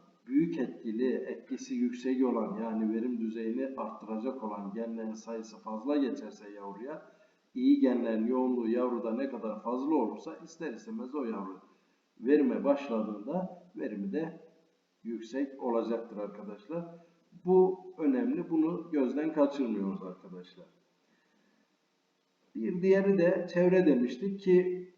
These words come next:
bireye ait çevre faktörlerini ayrı ele alıyoruz. Bir de bireye ait olmayan, yani bireyin kendi elinde olmayan, kendi,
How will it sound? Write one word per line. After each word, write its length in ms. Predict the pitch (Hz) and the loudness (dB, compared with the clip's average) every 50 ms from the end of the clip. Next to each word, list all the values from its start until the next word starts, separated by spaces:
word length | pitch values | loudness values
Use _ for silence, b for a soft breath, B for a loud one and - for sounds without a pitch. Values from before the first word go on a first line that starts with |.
| - | -4
bireye 420 | 180 160 175 180 180 175 175 175 170 | 2 4 8 10 10 10 10 8 8
ait 380 | 147 143 131 131 127 123 - | 6 6 6 6 6 4 2
çevre 280 | - 135 127 123 123 123 | 2 2 4 4 4 2
faktörlerini 800 | 123 127 127 117 - - 127 117 107 110 110 110 110 101 104 | 2 0 -4 -4 -2 -2 -2 0 2 2 2 2 2 0 -2
ayrı 340 | 104 107 120 117 120 135 151 | -4 -4 -2 -2 0 2 2
ele 200 | 151 151 160 165 | 2 4 2 4
alıyoruz. 540 | 160 160 165 165 170 165 165 160 160 - - | 2 2 4 4 4 4 4 4 2 0 -2
Bir 200 | 185 185 147 117 | -4 -2 -2 -2
de 160 | 123 117 - | -4 -4 0
bireye 340 | 143 135 139 135 143 165 180 | 2 4 4 6 6 4 4
ait 440 | - - 120 113 127 147 156 - 147 | 4 2 2 4 4 4 4 4 4
olmayan, 540 | 147 147 143 135 120 107 101 104 123 147 156 | 4 4 4 4 2 0 -2 -4 -4 -4 -4
yani 340 | 143 131 127 127 120 110 | -4 -2 -2 -4 -4 -2
bireyin 400 | 127 127 123 120 131 151 160 - | -2 0 2 2 2 0 -2 -4
kendi 260 | - 117 120 127 135 147 | -4 -4 -4 -2 -2 -2
elinde 420 | 139 131 127 110 110 110 110 110 | -2 -2 -2 -2 -2 -2 -2 -2
olmayan, 420 | 113 131 147 143 123 113 113 131 | -2 0 0 0 0 0 -4 -6
kendi, 300 | 127 - 123 117 120 123 | -8 -8 -8 -8 -8 -8